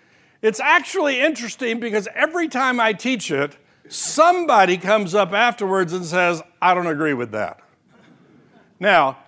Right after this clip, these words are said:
having said that, I hope to scare them all off so they don't come up.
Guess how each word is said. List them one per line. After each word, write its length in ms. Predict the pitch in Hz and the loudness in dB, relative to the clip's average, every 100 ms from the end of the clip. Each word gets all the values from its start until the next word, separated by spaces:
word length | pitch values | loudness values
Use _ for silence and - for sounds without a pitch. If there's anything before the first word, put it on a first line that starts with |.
| _ - | _ 0
having 360 | 233 240 220 | 2 2 -2
said 460 | - - 349 330 214 | -4 4 6 6 4
that, 200 | 185 185 | 4 6
I 140 | 190 | 4
hope 220 | 175 220 | 2 0
to 100 | 196 | -2
scare 340 | - - 185 170 | -10 -2 0 2
them 160 | 156 | 0
all 200 | 151 151 | 2 4
off 240 | 170 165 - | 6 4 2
so 100 | 160 | -4
they 180 | 147 139 | -2 -2
don't 340 | 127 214 208 | 4 2 2
come 280 | 160 127 117 | -2 0 0
up. 320 | 110 135 | -2 -2